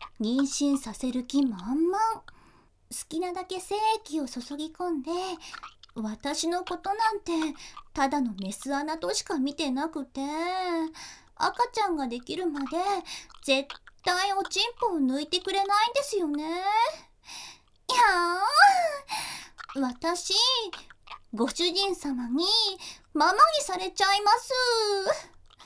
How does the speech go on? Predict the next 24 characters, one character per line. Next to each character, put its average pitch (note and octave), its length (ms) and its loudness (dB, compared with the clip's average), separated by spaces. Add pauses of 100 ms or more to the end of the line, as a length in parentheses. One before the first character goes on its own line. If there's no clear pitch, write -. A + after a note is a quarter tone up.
(1500)
だ A#3+ 140 0
っ D#4 120 0
て、 - 300 -8 (880)
ご C4 120 2
主 F#4 160 0
人 F4+ 40 -2 (160)
様 E4+ 260 -2
に C4 160 2
メ G3+ 160 -2
ロ B3+ 100 -2
メ C4+ 140 0
ロ C4+ 100 0
の C4+ 160 0
エ F#3+ 80 -4
ロ B3+ 100 -2
メ D#4+ 140 0
ス E4 180 -8
は、 E4 140 -4 (1000)
絶 C#4+ 240 0 (320)
対 F#4 260 2
妊 G4+ 240 0
娠 - 20 -8
し A4 340 -4
な A4+ 80 2